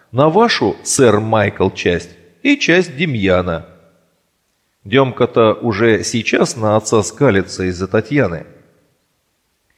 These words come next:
Нет, раскол сейчас, пожалуй, не в интересах Листвяны. Ей нужно ребёнка в сильном роду вырастить, если получится, а у неё может получиться. Собрать ему свою команду, на манер ваших, сэр,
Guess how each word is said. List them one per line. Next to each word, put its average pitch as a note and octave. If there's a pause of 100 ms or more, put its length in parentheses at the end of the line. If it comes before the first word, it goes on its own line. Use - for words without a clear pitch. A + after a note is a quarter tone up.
(180)
Нет, C3 (180)
раскол G2+
сейчас, F3
пожалуй, B2
не A#2
в B2+
интересах A#2
Листвяны. F2+ (300)
Ей B2+
нужно A2+
ребёнка G#2
в -
сильном B2+
роду G#2+
вырастить, C3 (380)
если F2
получится, B2+ (280)
а F2+
у F2+
неё G#2
может G#2
получиться. G2+ (540)
Собрать A#2+
ему A2+
свою G2+
команду, G2 (280)
на G2
манер C3
ваших, A#2+
сэр, G2+